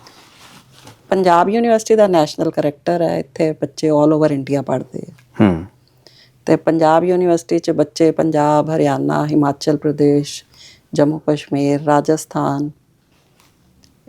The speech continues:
Speaker 1: ਯੂ ਪੀ, ਬਿਹਾਰ,
Speaker 2: ਹੂੰ।
Speaker 1: ਹਰ ਸਟੇਟ ਤੋਂ ਬੱਚਾ ਇੱਥੇ ਹੈ।
Speaker 2: ਹੂੰ। ਅੱਛਾ ਮੈਮ, ਅ, ਦੋ ਪੱਖ ਨੇ ਪੂਰੇ ਇਸ, ਅ, ਇਨਸੀਡੈਂਸ ਦੇ। ਇੱਕ ਤਾਂ ਟੈਕਨੀਕਲ ਇਸ਼ੂ ਹੈ, ਇੱਕ ਭਾਵਨਾਤਮਕ, ਅ, ਮੁੱਦਾ ਹੈ।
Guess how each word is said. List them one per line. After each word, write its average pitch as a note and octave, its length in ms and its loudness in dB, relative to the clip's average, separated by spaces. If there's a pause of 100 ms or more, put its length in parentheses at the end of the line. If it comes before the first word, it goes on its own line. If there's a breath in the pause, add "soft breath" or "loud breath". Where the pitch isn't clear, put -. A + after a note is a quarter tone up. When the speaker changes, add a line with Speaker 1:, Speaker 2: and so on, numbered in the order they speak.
(100)
Speaker 1:
ਯੂ D#3 200 6
ਪੀ, D3+ 500 2 (680)
ਬਿਹਾਰ, D3+ 600 0 (120)
Speaker 2:
ਹੂੰ। A2 80 0
Speaker 1:
ਹਰ F#3+ 160 2
ਸਟੇਟ F#3+ 420 0
ਤੋਂ G3 100 0
ਬੱਚਾ D3+ 300 -4
ਇੱਥੇ - 300 -8
ਹੈ। - 280 -14
Speaker 2:
ਹੂੰ। F#2 260 0 (1120 loud breath)
ਅੱਛਾ A3 160 2
ਮੈਮ, A3 280 6
ਅ, - 20 2 (540)
ਦੋ D3 400 4
ਪੱਖ B2+ 360 -2
ਨੇ F#2+ 120 0
ਪੂਰੇ G2+ 340 2
ਇਸ, G#2+ 80 0 (180)
ਅ, A#2+ 300 0
ਇਨਸੀਡੈਂਸ G2 420 -2 (120)
ਦੇ। A#2+ 120 2
ਇੱਕ B2+ 320 0
ਤਾਂ C#3 320 4
ਟੈਕਨੀਕਲ B2 580 0
ਇਸ਼ੂ F#2 340 -4
ਹੈ, - 120 -8 (600)
ਇੱਕ - 160 2
ਭਾਵਨਾਤਮਕ, B2+ 800 2
ਅ, F#2 360 -4
ਮੁੱਦਾ E2 340 -4
ਹੈ। G2 100 -12